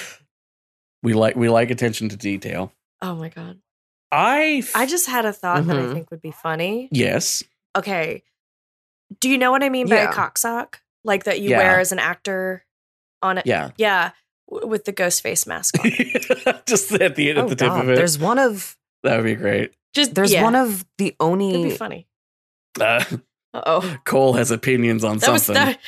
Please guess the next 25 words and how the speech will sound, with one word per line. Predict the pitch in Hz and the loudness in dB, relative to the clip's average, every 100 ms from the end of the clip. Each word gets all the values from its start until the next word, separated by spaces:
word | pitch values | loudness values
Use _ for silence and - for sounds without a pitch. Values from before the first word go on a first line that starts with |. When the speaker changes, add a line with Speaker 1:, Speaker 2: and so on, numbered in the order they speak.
| - | -6
Speaker 2:
was | 240 247 | -2 2
that | 294 339 | 2 2
you | 311 | 2
rethinking | 208 180 165 | 4 2 4
Speaker 3:
Yes, | 202 247 240 220 | 4 4 4 4
Speaker 2:
whether | 208 202 | 4 2
to | 180 | -2
tell | - 185 190 | 0 4 4
Speaker 3:
it's, | 190 220 | 4 0
Speaker 2:
us | |
about | 233 233 | -2 0
this? | 214 180 | 2 2
Speaker 3:
it's, | |
Speaker 2:
'Cause | 170 | 0
that's | 165 175 - | -2 -4 -2
never | 185 190 | 0 0
a | |
Speaker 3:
it's, | 139 - | 0 0
Speaker 2:
good | - | 0
sign. | - 147 226 | -2 0 0
Speaker 3:
he's | 220 214 180 | 2 2 2
using | 240 220 247 214 | 2 2 2 2
David | 208 196 180 - | 2 2 -2 -4
King | 175 170 156 | -2 0 0
as | 143 - 143 139 139 | -2 0 0 2 0